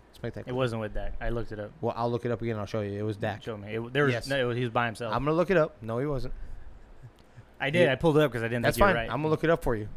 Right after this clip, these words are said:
Speaker 2: They
Speaker 1: That's
Speaker 2: said
Speaker 1: it.
Speaker 2: he went by himself. He was seen by himself in the shop.
Speaker 1: Uh, you already touched on the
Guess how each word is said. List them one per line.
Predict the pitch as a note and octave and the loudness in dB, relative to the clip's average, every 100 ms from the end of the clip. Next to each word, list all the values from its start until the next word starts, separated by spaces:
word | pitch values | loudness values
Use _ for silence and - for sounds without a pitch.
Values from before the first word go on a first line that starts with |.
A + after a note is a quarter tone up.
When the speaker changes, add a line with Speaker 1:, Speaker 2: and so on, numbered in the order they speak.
| - | -12
Speaker 2:
They | B2 | -4
Speaker 1:
That's | B2 | -4
Speaker 2:
said | C3+ B2+ | 0 2
Speaker 1:
it. | |
Speaker 2:
he | B2 | 2
went | A#2+ A#2 | 0 0
by | A#2 | -2
himself. | G#2+ B2 A2 G2 | -2 -4 -4 -4
He | A2+ | -6
was | G2+ | -6
seen | A#2+ A2 | -6 -2
by | A2 | 0
himself | A2 G#2 A#2 A#2+ | 0 -4 -10 -8
in | |
the | B2+ | -10
shop. | - B2+ - - - - | -8 -6 -6 -8 -12 -4
Speaker 1:
Uh, | B2 C3 C3 C3 C3 C3 C3 B2+ | 2 4 6 6 6 6 6 4
you | B2+ C#3+ | 4 4
already | D#3+ D3+ | 2 4
touched | E3 D3+ | 2 2
on | D3+ | 0
the | C#3+ C3 A#2+ | 2 2 0